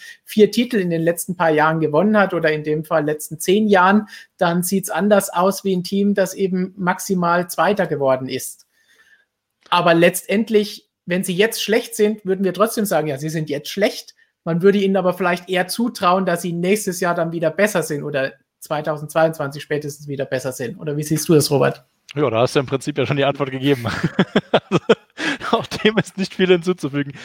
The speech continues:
Speaker 2: Ja, natürlich, wir berichten so darüber, wie sich etwas präsentiert. Also, äh, Vergangenheit spielt da mal ganz grundsätzlich erstmal gar keine Rolle. Wir gucken auf die aktuellen Zeiten.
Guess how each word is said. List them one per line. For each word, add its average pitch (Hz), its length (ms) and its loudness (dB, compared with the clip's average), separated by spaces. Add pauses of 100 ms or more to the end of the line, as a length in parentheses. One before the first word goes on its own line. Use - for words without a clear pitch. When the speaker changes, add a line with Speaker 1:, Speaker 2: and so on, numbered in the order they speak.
(160)
Speaker 2:
Ja, 151 80 4
natürlich, 165 480 2
wir 143 120 0
berichten 143 460 0
so 147 140 0
darüber, 165 600 2
wie 165 140 -4
sich 156 180 -6
etwas 165 280 -2
präsentiert. 147 640 0
Also, 120 380 -2
äh, 117 320 2 (320)
Vergangenheit 165 500 0
spielt 185 220 -2
da 156 60 4
mal 131 140 0
ganz 151 240 -4
grundsätzlich 214 460 -4
erstmal 165 320 -6
gar 104 200 -2
keine 101 240 -8
Rolle. 107 280 -4
Wir 110 80 -6
gucken - 220 -10
auf 113 80 -8
die 123 120 -2
aktuellen 113 400 -2
Zeiten. 113 420 0